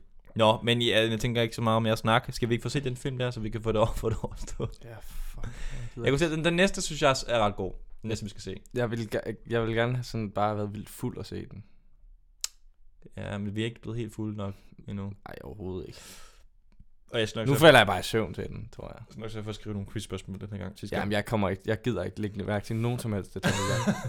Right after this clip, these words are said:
Speaker 1: Men det er også fordi, den var så dårlig sidst.
Speaker 2: Jeg har tænkt mig at tage en lur, og så har jeg tænkt mig at gå op og sige, "Ja, det var en lortefilm."
Speaker 1: Nå.
Speaker 2: Ej, det, jeg skal nok gøre.
Speaker 1: Du, du må lige have, jeg holder øje.
Speaker 2: Ja.
Speaker 1: Ja, et øje
Speaker 2: Ja.
Speaker 1: åbent.
Speaker 2: Men i dag bliver quizzen, <laughs> altså,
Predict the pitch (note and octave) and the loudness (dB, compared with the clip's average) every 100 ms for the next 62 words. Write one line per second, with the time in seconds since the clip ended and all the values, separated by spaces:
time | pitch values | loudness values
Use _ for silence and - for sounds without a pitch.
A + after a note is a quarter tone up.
0 | - - - - - - - - E3+ G#3+ | -10 -14 -14 -16 -16 -14 -12 -6 -4 -4
1 | G#3 - E3+ E3 D#3+ D3 D3+ - D3+ C3 | -4 -2 0 2 0 0 0 0 0 0
2 | A#2+ A#2 B2 B2+ D#3+ D#3 D3 C3 C#3+ C3 | 0 2 6 6 6 6 6 6 4 2
3 | C3+ G3 D#3+ - B2 D3+ C#3 C3 C3+ G#2+ | 4 4 4 2 2 4 2 4 2 2
4 | B2+ A#2+ G#2+ G#2+ G#2+ A#2 G#2 G#2 A#2+ A2 | 0 0 0 0 0 -2 2 2 4 2
5 | G2 F#2 G2 - G#2 - - - A2 - | 2 0 -2 -4 -10 -10 -16 -8 -6 -6
6 | - - G2 - - - F#2 - - - | -10 -4 -2 -2 -6 -8 -8 -8 -12 -14
7 | - - - - - G2+ G2+ G#2+ G2+ - | -14 -16 -16 -16 -10 -6 -4 -4 -6 -8
8 | - G2 G2 E2+ F2+ - - - - - | -6 -4 -4 -4 -8 -10 -18 -16 -10 -10
9 | - G#2+ - - - G#2+ G#2 G#2+ - _ | -8 -10 -4 -4 -2 -2 -4 -6 -16 _
10 | - - G2+ G2 G#2 - A#2+ B2+ - - | -12 -6 -4 -4 -6 0 0 0 -4 -20
11 | - - C3 D#3 D#3 B2+ B2+ - B2+ B2 | -16 -6 4 8 8 8 2 4 2 4
12 | - C3 - - - A2 | 4 2 0 -10 -4 -2